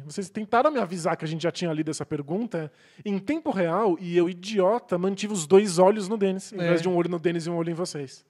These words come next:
Speaker 2: Ele promete. Eu, essa é a única função do Danilo é ter dois
Speaker 1: Isso.
Speaker 2: olhos.
Speaker 1: A minha única função era ficar vesgo nessa hora e eu não consegui. Desculpa.
Speaker 2: E o Pedro mandou sete e noventa com um bonequinho es-, escrito cool.
Speaker 1: <laughs>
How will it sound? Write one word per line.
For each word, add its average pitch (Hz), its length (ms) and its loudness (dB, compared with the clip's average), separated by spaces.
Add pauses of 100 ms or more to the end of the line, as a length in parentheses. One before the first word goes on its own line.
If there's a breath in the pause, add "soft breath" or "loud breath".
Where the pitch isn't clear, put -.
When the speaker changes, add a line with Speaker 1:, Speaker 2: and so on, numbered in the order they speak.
Speaker 2:
Ele 143 120 -10
promete. 180 580 -4
Eu, 180 180 -8
essa 226 140 -10
é - 20 -6
a - 20 -4
única 269 240 -10
função 240 340 -12
do 214 60 -12
Danilo 208 340 -6
é 208 40 -8
ter 208 80 -2
dois 190 180 -2
Speaker 1:
Isso. 156 100 -4
Speaker 2:
olhos. 175 300 -4 (180 loud breath)
Speaker 1:
A 202 60 0
minha 240 180 2
única 330 320 2
função 220 280 -2
era 208 100 2
ficar - 160 -2
vesgo 185 460 -2
nessa 165 260 -2
hora 175 240 2
e 196 40 0
eu 196 60 0
não 196 80 -2
consegui. 190 400 -10 (360)
Desculpa. 139 500 -16 (880)
Speaker 2:
E 143 60 -8
o 139 40 -8
Pedro 190 300 -2
mandou 185 220 -2
sete 220 240 -8
e 220 80 -12
noventa 175 420 -4
com 170 240 -10
um - 20 -4
bonequinho 165 520 -6
es-, - 180 -12 (240)
escrito 147 420 -14 (120)
cool. 139 420 -12
Speaker 1:
<laughs> 427 720 -4